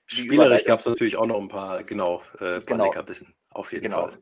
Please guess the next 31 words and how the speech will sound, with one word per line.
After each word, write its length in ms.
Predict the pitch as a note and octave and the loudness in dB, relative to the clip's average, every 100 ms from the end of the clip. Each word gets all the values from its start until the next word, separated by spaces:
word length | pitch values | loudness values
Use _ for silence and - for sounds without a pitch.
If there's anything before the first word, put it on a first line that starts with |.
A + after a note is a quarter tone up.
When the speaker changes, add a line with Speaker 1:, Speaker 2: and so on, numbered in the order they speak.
| _ | _
Speaker 1:
Ich 200 | A#2+ A2 | -8 2
war 140 | B2+ | 2
nur 200 | C#3+ D3 | 2 -4
kurz 240 | - D3 | -4 -8
bei 140 | - A#2+ | 0 0
der 160 | A#2 | 0
Spielweise 500 | A#2 - C#3 B2 B2 | -4 -6 -2 0 -2
von 220 | A2+ B2 A#2 | -6 -8 -8
Peter 220 | C#3 A#2 | -4 2
Russell 340 | A#2 C#3+ C#3 | 4 4 2
mit 160 | A#2+ A2 | -6 -6
den 100 | A2+ | -8
Flip-Pässen 560 | C#3+ C#3 - C3+ C#3 | -6 -8 -2 -4 -4
und 220 | B2 A2+ A2 | -8 -8 -2
der 260 | A2 A2 | 2 4
Speaker 2:
Sehr 180 | G#2+ G#2+ | 6 6
richtig. 440 | A2 G#2+ A2+ - - _ - _ _ | 4 2 -2 -4 -14 _ -20 _ _
Speaker 1:
Mit 160 | A2+ A2+ | -4 2
der 160 | A2+ | 2
schnellen, 520 | - A#2+ B2 B2+ B2+ A#2+ | 2 0 2 0 -4 -2
ähm, 840 | A#2 A2 A2 A2 A2 G#2+ G#2 G#2 _ _ _ _ _ | 2 2 2 -4 -8 -8 -10 -12 _ _ _ _ _
ja, 200 | G2+ G#2+ | 0 2
mit 180 | A#2 G#2 | 2 0
der 120 | A2 | -2
schnellen 300 | G#2 B2 C3 | -2 -2 -4
Überbrückung 520 | C3+ A#2+ A2 C3 C3+ | 0 -2 0 -4 -4
der 120 | A2+ A2+ | -4 -2
neutralen 520 | A2+ A2+ G#2+ A#2+ A#2 | -2 -2 -2 -2 -4
Zone. 300 | B2+ C3 A#2 | -8 -4 -2
Das, 240 | G#2 - | -4 -4
ähm, 360 | A2+ G#2+ G#2 | -8 -10 -14